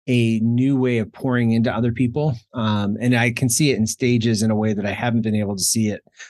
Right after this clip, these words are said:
most of the time. It's just kind of just try to get the next thing done.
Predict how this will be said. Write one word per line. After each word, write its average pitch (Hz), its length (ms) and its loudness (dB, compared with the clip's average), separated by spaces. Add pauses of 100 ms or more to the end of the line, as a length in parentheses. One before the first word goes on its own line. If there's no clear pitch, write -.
(140)
most 127 260 2
of 127 80 0
the 117 60 0
time. 113 260 0
It's 101 100 -2
just 117 200 -2
kind 117 160 2
of 98 80 -4
just 107 180 -2
try 123 160 0
to 113 60 2
get 107 140 -2
the - 60 -2
next 107 220 0
thing 107 160 0
done. 110 380 0